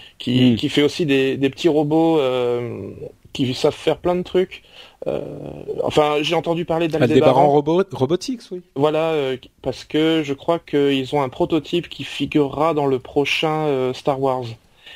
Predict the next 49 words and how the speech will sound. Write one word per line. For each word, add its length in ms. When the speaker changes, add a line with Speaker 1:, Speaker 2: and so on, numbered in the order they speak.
Speaker 2:
Ah. 140
Speaker 1:
Euh, 280
et 140
ils 140
ont 100
remporté, 500
oui, 180
pour 160
être 160
à 80
côté 320
de 180
C 140
trois 220
P 160
O 160
et 80
de, 260
euh, 200
voilà, 180
ils, 120
Speaker 2:
D'accord. 440
Speaker 1:
ils, 220
ils, 120
ils 60
pourront 420
avoir, 380
il 60
y 40
aura 200
un 120
petit, 340
euh, 540
robot, 320
je 80
sais 140
plus 120
son 200
nom, 220
un 60
petit 140
robot 300
de 100
chez 180
Aldebaran 680
Robotics 540
qui 140
figurera, 720
euh, 160